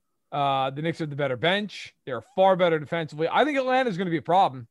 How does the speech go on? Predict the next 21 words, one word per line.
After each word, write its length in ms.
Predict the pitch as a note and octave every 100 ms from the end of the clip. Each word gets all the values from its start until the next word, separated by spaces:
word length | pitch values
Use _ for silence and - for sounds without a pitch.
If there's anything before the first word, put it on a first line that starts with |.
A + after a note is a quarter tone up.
| -
They're 120 | D#3
gonna 160 | A3
score 340 | F3 - F#3 D#3
Bogdanovich 840 | C#3 B2+ E3 F3 E3+ E3+ E3 -
and 80 | A#2
Trae 280 | D3 E3 E3
Young 460 | D#3 D#3 D#3 D#3
and 80 | A#2
Clint 240 | - E3 D3+
Capela 340 | D#3+ D#3 D#3
inside. 560 | D3+ - D3 D3 C#3+ C3+
Like, 120 | A2
they're 80 | E3+
not 120 | F#3
gonna, 140 | E3
yeah, 180 | C#3+ B2
DeAndre 440 | A#2 C3+ D#3 D3 D3
Hunter's 280 | D3+ D3+ C3+
a 20 |
good 160 | C#3+
player. 380 | C#3 D3 D3 C#3